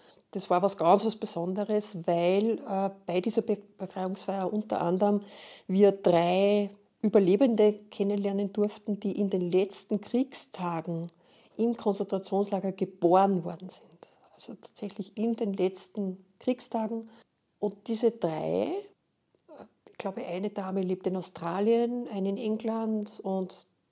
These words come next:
und der Mann in den U S A, haben sie zum ersten Mal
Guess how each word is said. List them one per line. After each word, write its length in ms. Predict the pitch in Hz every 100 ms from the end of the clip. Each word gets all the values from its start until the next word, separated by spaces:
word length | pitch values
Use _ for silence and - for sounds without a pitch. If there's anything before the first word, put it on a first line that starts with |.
| -
und 380 | - 196 185 -
der 80 | 202
Mann 460 | 185 180 185 180 -
in 180 | 185
den 140 | 180 185
U 80 | 180
S 180 | 175
A, 320 | 185 175 214 233 - - - - _
haben 280 | - 175 214
sie 160 | 214
zum 200 | 202 214
ersten 500 | 185 180 254 - 277
Mal 420 | 220 185 185 214